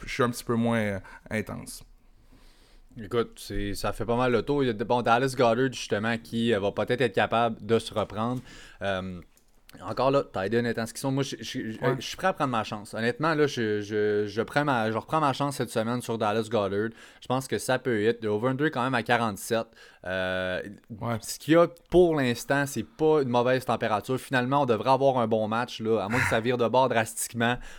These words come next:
Speaker 2: On devrait en avoir une
Speaker 1: Ah,
Speaker 2: bonne en
Speaker 1: j'espère.
Speaker 2: fi-, en, enfin. Fait que c'est ça. Euh, on va se tenir au courant, c'est certain. Mais on est-tu pas chanceux ? Il y a un beau live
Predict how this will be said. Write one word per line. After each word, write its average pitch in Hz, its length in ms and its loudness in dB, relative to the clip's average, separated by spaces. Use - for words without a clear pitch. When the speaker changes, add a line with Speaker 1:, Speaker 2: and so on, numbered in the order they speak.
Speaker 2:
On 101 120 2
devrait 117 240 6
en 151 80 2
avoir 123 300 6
une 113 100 4
Speaker 1:
Ah, 107 40 0
Speaker 2:
bonne 120 220 2
en 110 80 0
Speaker 1:
j'espère. - 260 -4
Speaker 2:
fi-, 120 60 -4
en, 85 360 -8
enfin. 107 280 -6
Fait 101 80 -4
que - 60 -8
c'est 127 100 0
ça. - 240 -4
Euh, 87 680 -6
on 113 100 0
va 123 100 6
se - 80 -4
tenir 139 200 2
au 135 60 6
courant, 123 260 0
c'est 117 160 -4
certain. 123 440 0
Mais 123 200 2
on 113 100 0
est-tu 107 220 -6
pas 131 140 4
chanceux ? 117 360 -2
Il 175 60 0
y - 20 2
a 117 80 2
un 110 80 4
beau 151 300 8
live 147 420 8